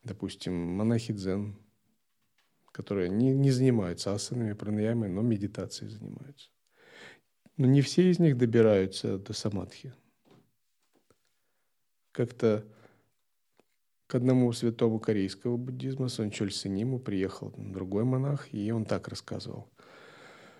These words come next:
Э, со служениями монашеской дисци-, монашеской дисциплины, изучением текста ведут дела неплохо.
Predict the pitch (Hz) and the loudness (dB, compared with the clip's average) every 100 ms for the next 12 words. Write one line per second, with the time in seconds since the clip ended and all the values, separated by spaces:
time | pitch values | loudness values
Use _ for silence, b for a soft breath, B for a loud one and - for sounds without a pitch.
0 | B _ - 123 107 - 139 - 147 143 | B _ -6 -4 -2 2 2 6 6 10
1 | 175 147 131 131 135 139 - - 127 123 | 10 10 8 6 8 8 6 2 2 2
2 | 120 - - 151 139 139 131 - 135 120 | -2 -2 -2 2 6 6 4 2 2 2
3 | 120 139 143 190 180 131 117 120 120 135 | 2 0 6 8 8 8 6 4 4 6
4 | 127 123 170 180 - 110 107 135 135 110 | 6 6 6 6 4 2 4 4 4 6
5 | 113 117 120 117 85 71 - | 8 8 6 4 -2 -2 -6